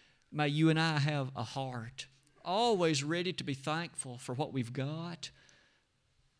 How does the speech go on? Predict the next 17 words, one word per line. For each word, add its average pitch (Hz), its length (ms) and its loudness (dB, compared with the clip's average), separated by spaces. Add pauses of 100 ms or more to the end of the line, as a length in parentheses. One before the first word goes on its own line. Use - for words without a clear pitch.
blessings 170 560 2
both 143 220 -2
spiritual 180 680 -2
and 185 180 -8
physical, 123 560 -4 (760)
and 147 160 2
to 147 140 4
ever 160 180 6
be 147 200 2
quick - 380 -2
to 135 100 -2
express 143 520 -2
to 156 120 -4
God 147 320 -2
our 123 140 -2
heartfelt 131 580 -2
gratitude. 127 920 -6